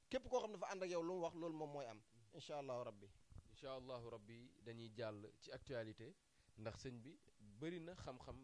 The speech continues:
Speaker 2: luñ ci waroon a mën a dugal. Waaye actualité du ñàkk ñu du, ñu, ñu wax ci, dellu si waat ci xam-xam bu dee dañuy tëj.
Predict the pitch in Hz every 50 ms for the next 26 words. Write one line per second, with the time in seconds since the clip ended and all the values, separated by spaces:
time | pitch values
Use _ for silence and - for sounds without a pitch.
0 | 120 113 117 117 117 - 127 117 117 110 113 110 110 104 104 - - 110 107 110
1 | 107 104 98 95 98 101 95 - - - - - - - - - - - 110 113
2 | 127 110 135 - 151 151 131 131 127 127 117 117 120 123 127 123 - - 117 113
3 | 113 113 113 110 117 104 110 110 113 113 117 - - 104 110 117 123 123 127 110
4 | - 113 - - - - 95 95 131 143 147 151 139 - 143 135 135 - - 139
5 | 110 127 123 113 117 117 113 117 117 117 110 113 107 107 104 - 104 -